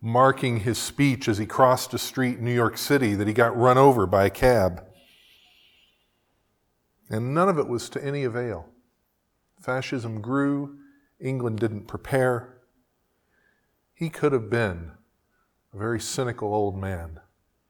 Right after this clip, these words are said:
who just said, "Whatever." He could have said no thanks to the prime ministry office.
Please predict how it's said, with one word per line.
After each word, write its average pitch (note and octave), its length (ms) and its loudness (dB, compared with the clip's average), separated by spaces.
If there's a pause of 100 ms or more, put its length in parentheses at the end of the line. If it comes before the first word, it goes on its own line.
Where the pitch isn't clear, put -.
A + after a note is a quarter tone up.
(720)
who G#2 160 -10
just B2 320 -6
said, A2 340 -4 (1400)
"Whatever." G#2+ 540 -6 (2250)
He G#2+ 80 -14
could C3 180 2
have C3+ 80 2
said B2 260 4
no B2 200 2
thanks A#2+ 560 -2
to - 120 -6
the F#2+ 80 -6
prime G#2 320 -4
ministry F#2+ 460 -8
office. E2+ 520 -10